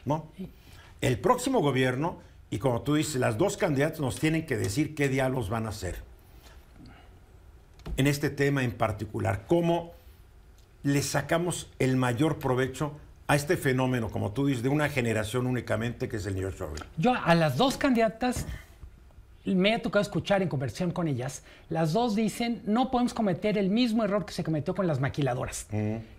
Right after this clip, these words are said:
Speaker 2: que básicamente lo que ofreció México fue localización geográfica y mano de obra barata.
Speaker 1: Punto. Mira, yo me acuerdo saliendo de la universidad, te estoy hablando de principios de los setentas.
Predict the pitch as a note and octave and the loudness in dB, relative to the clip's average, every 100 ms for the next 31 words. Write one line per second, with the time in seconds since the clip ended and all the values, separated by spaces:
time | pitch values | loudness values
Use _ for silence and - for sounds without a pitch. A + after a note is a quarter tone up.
0 | - - G3+ D#3+ A3 A#3+ B3+ - A3 G#3+ | -4 2 2 4 2 2 0 0 0 0
1 | A3+ F#3+ - E3 E3+ D3+ A3+ A#3 G#3+ A#3+ | 0 0 0 -2 0 2 2 2 0 -4
2 | - A#3 - - G#3+ A#3 - - - F3+ | -2 -2 -2 0 0 0 -4 -14 -2 2
3 | F#3 F#3+ D#3+ F#3+ F3 A3+ A#3 G3+ G3 G3+ | 2 2 2 0 0 0 2 2 2 0
4 | A#3+ G#3+ F3+ F#3+ F#3+ F3+ F3 E3 B2+ A#2+ | -2 0 2 2 2 2 2 0 -2 -6
5 | - - C3 C3 B2 A#2 C3 C3 D3 D3+ | -12 -2 0 0 0 2 2 4 4 2
6 | D3 C#3 C3 - A2+ B2 C3 B2 G#2+ G2+ | 2 0 0 0 0 0 0 -2 0 -2
7 | G2 G#2+ A2 A#2+ G2+ - C#3 A#2+ B2 F#2 | -2 -2 -2 -2 -8 -6 -4 -2 -4 -4
8 | D2+ - G2 F#2+ A#2 A#2+ G2+ F#2 F2+ E2 | -8 -6 -6 -4 -4 -2 -2 -2 -6 -6
9 | E2 - - | -8 -8 -14